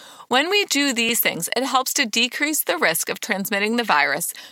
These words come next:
to the same level as standard community-acquired spread. While at home, frequent hand washing and standard cleaning of home surfaces is likely adequate, especially when no one in the home is experiencing symptoms related to covid nineteen.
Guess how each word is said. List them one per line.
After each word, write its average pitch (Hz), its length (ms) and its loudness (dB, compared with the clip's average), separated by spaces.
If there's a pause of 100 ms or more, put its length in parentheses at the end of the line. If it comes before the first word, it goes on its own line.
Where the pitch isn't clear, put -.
to 285 100 -6
the 294 120 2
same 262 420 2
level 170 400 2
as 220 160 0
standard 220 500 0
community-acquired 214 1000 0
spread. - 340 -2 (1000)
While 202 380 4
at 190 320 2
home, 226 340 2 (100)
frequent 262 440 0
hand 240 260 0
washing 180 500 0
and 269 200 0
standard 277 480 0
cleaning 262 420 0
of 175 120 -2
home 196 200 -2
surfaces - 600 -2 (360)
is 277 220 2
likely 226 400 4
adequate, 160 460 0 (240)
especially 226 560 2
when 202 240 0
no 196 100 2
one 247 200 2
in 269 120 2
the 262 160 0
home 165 320 2
is 220 140 2
experiencing 247 720 0
symptoms 160 560 -2
related 220 480 2
to 233 100 0
covid 175 380 0
nineteen. - 580 -4